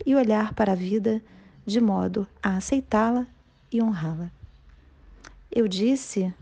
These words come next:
mais acima, que Lady Bird tem a capacidade de nos transportar para um outro mundo,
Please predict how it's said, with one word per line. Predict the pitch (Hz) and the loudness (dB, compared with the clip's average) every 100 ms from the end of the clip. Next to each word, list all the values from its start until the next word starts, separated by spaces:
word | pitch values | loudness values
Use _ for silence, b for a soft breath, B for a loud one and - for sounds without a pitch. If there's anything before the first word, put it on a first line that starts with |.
| - - | -14 -4
mais | 202 190 185 | -2 0 -2
acima, | 175 - 254 294 190 175 B B B | -6 2 4 6 4 -2 B B B
que | - 240 226 - - | -2 2 2 0 2
Lady | 240 269 247 | 4 4 4
Bird | 247 277 311 302 | 4 6 4 -2
tem | - 285 269 | 0 4 4
a | 269 | 4
capacidade | 277 269 262 - 233 208 254 285 294 | 0 2 0 0 0 4 4 4 2
de | 269 277 | 2 4
nos | 269 262 | 4 2
transportar | - 277 - 247 214 - 247 | 2 2 4 2 2 -2 -4
para | - 262 | 2 4
um | 254 | 6
outro | 262 269 277 | 4 4 2
mundo, | 254 208 214 214 196 | 2 4 2 0 -2